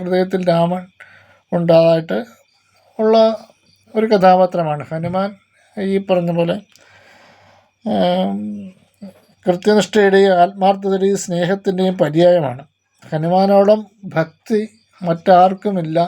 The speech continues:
എന്നാണ്, ആ, രാമായണം വിവക്ഷ ചെയ്യുന്നത്. അതുപോലെ ബാലി, സുഗ്രീവൻ, കുംഭകർണൻ, വിഭീഷണൻ, ജടായു, സമ്പാദി,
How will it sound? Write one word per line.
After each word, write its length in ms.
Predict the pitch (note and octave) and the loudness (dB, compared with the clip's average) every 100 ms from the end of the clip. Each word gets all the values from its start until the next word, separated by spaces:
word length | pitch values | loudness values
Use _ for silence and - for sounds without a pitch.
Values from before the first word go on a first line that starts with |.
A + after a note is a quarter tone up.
| F3+ | -4
എന്നാണ്, 380 | D#3+ D3+ D3 G#3+ - _ _ _ _ _ _ _ _ _ _ _ _ _ - | -10 -8 -8 -12 -16 _ _ _ _ _ _ _ _ _ _ _ _ _ -8
ആ, 60 | A3+ G3 F#3+ | -2 0 4
രാമായണം 520 | F#3 F#3 F3+ F3 F#3+ G3+ | 4 4 2 2 -2 -4
വിവക്ഷ 260 | F#3 E3+ E3+ | -4 -4 -2
ചെയ്യുന്നത്. 460 | D3 C#3+ C3 B2+ - _ - _ _ _ _ - | 0 0 -2 -10 -14 _ -20 _ _ _ _ -8
അതുപോലെ 420 | E3+ D#3 E3 E3 E3+ - | -2 0 2 0 -4 -10
ബാലി, 500 | E3+ D#3 D#3 F3 A3 B3+ A3+ | -2 2 2 2 -2 -10 -12
സുഗ്രീവൻ, 480 | F#3 E3+ F3 F#3+ G3+ G3 | -12 -6 -2 -2 -4 -8
കുംഭകർണൻ, 520 | F3+ E3 D#3+ F3 F3+ F3 | -8 -2 0 0 -2 -4
വിഭീഷണൻ, 520 | D3+ E3+ D#3+ D#3+ E3 A#3 _ _ _ _ _ _ | -2 -2 -2 -4 -6 -8 _ _ _ _ _ _
ജടായു, 560 | E3+ E3 D3+ F3 F3+ G#3 - | 0 2 6 6 4 0 -4
സമ്പാദി, 480 | F3+ E3+ F3 F3 F3+ | -6 -2 0 0 -2